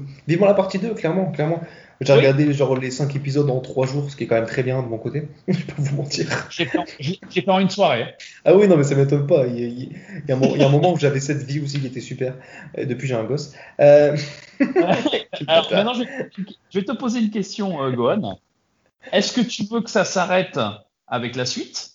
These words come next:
Speaker 2: c'est-à-dire dix épisodes, ou est-ce que tu te dis, putain, on pourrait faire une suite, une saison deux ?
Speaker 1: Hmm.
Speaker 2: Compliqué, hein ?
Speaker 1: C'est compliqué,
Speaker 2: Quand tu
Speaker 1: c'est
Speaker 2: connais
Speaker 1: compliqué
Speaker 2: l'histoire.
Speaker 1: parce que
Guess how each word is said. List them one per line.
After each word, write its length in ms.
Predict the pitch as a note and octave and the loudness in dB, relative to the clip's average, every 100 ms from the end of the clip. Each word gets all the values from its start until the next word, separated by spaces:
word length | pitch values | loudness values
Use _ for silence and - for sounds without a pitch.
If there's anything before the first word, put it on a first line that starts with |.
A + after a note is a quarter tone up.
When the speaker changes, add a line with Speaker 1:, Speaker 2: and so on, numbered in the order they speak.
| - | -8
Speaker 2:
c'est-à-dire 200 | A2 G2+ | -4 -4
dix 220 | G#2+ A2 | -4 -2
épisodes, 400 | A#2+ A#2+ G3+ - - _ _ _ _ _ | -2 0 0 0 -10 _ _ _ _ _
ou 180 | A#2 D3 | -2 2
est-ce 140 | A3+ - | 2 2
que 80 | F3 | -2
tu 180 | - | 0
te 80 | - | 0
dis, 400 | D#3+ F#3 F4 F4 _ _ _ _ _ | 0 0 -4 -8 _ _ _ _ _
putain, 300 | - G#3+ G#3 | -6 -4 -2
on 60 | A3 | -4
pourrait 200 | C3+ C3 | -4 -8
faire 220 | B2+ A3 | -4 -2
une 100 | G3+ | -2
suite, 520 | - - A#2+ B2+ - _ _ | -4 -6 -8 -10 -12 _ _
une 160 | C3+ A#2+ | -6 -4
saison 340 | - F#3 D3+ A2 | -2 -2 0 0
deux ? 160 | F#2 | -2
Speaker 1:
Hmm. 420 | D#3 C#3 A#2+ A2 - - - - - - - _ _ - | -2 -4 -6 -10 -12 -16 -18 -20 -20 -20 -20 _ _ -4
Speaker 2:
Compliqué, 440 | B2+ B2 G#3+ F#3 | -2 -2 2 2
hein ? 60 | D3 | 2
Speaker 1:
C'est 580 | - - - - C3+ - | -2 -12 -14 -10 -10 -8
compliqué, 440 | F#3 F3 D#3+ D3 | -8 -8 -8 -4
Speaker 2:
Quand 60 | C#3 | -4
tu 80 | - | 0
Speaker 1:
c'est 20 | G3 | 0
Speaker 2:
connais 120 | G#3+ | 0
Speaker 1:
compliqué 300 | C#3+ D#3 E3+ | -2 -6 0
Speaker 2:
l'histoire. 100 | E3+ | 2
Speaker 1:
parce 120 | D3 | 0
que 220 | - D3 | -2 -4